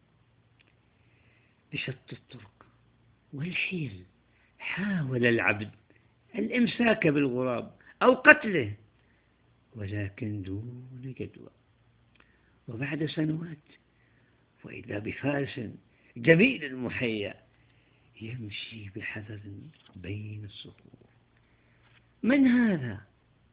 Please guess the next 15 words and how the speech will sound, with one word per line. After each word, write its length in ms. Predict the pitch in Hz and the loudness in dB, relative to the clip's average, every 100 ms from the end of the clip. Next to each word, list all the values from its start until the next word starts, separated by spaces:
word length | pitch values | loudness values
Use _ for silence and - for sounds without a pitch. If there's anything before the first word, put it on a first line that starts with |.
| _ _ _ 330 | _ _ _ -6
وماذا 460 | 269 262 208 175 | -2 -2 -2 -2
يريد؟ 460 | 156 151 165 131 - _ _ _ - - _ _ _ _ _ _ - | 0 -2 -2 -4 -8 _ _ _ -20 -20 _ _ _ _ _ _ -20
أخذ 380 | 160 - 160 175 | -16 -10 -6 -4
يراقب 540 | 170 120 95 95 - - | -4 -6 -8 -14 -14 -6
المكان 720 | 104 104 101 143 165 160 147 - _ - - _ _ - | -4 -4 -4 -4 -4 -4 -6 -12 _ -20 -20 _ _ -6
وينظر 680 | 131 135 135 131 120 120 | -2 0 0 -2 -4 -4
إلى 280 | 123 113 117 | -4 -4 -8
الفتاة، 600 | 110 - 120 - 110 - - - _ _ _ _ _ _ _ - | -12 -14 -16 -18 -20 -20 -20 -20 _ _ _ _ _ _ _ -2
وما 320 | 151 165 196 | 0 2 2
أن 140 | 190 180 | -2 -2
ظهر 500 | 190 160 170 170 160 | -2 0 -2 -2 -2
أمامها 580 | 165 165 170 139 120 - _ _ _ - | -2 -2 -2 -4 -8 -12 _ _ _ -8
حتى 460 | - 220 - - | -6 -6 -6 -6
انطلقت 840 | 202 185 - - 208 196 220 - 185 | -4 -6 -6 -2 -2 -2 -6 -4 0
تعانقه 840 | 156 190 185 202 196 175 151 | 2 2 2 -2 -2 -4 -2